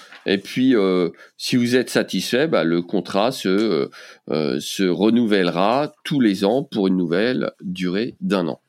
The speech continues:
Et dans la version de mon contrat, sur la durée, en fait, je prévois deux possibilités. Donc, si c'est le cas, le professionnel prestataire de service informe le consommateur par écrit. Donc, votre propriétaire,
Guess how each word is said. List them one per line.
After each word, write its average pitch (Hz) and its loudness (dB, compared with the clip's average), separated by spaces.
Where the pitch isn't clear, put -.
Et 73 -2
dans 85 0
la 85 2
version 87 -2
de 92 0
mon 92 0
contrat, 104 -2
sur - -2
la 101 2
durée, 101 0
en - -2
fait, - -4
je 92 -4
prévois 95 -2
deux 107 0
possibilités. 90 -6
Donc, 175 0
si - -2
c'est 123 2
le 104 0
cas, 175 0
le 117 2
professionnel 185 0
prestataire 139 0
de 104 2
service 113 -2
informe 135 2
le 92 2
consommateur 147 0
par 85 0
écrit. 147 0
Donc, 110 0
votre 156 0
propriétaire, 127 0